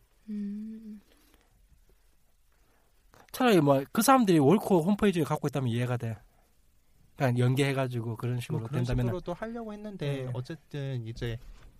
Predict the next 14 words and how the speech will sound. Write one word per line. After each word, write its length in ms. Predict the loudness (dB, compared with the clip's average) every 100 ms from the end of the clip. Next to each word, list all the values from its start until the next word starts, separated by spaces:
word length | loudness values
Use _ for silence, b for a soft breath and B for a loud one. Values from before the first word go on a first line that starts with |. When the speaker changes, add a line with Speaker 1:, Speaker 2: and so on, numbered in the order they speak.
| -8
Speaker 3:
이게 160 | -6
본업이 420 | -4 -6 -6 -6
아니면 560 | -6 -6 -6 -6 -4 -4
Speaker 2:
음. 200 | -6 -8 -12
Speaker 3:
생업을 440 | -14 -8 -6 -6
하시는 360 | -6 -6 -8 -12
게 100 | -10
있-, 260 | -12 -14 -20 _
있으셔야 640 | -12 -12 -8 -10 -8 -8 -8
될 140 | -8
거 100 | -8
아니에요. 260 | -8 -8 -12
그런 240 | -12 -12 -10
것도 260 | -10 -10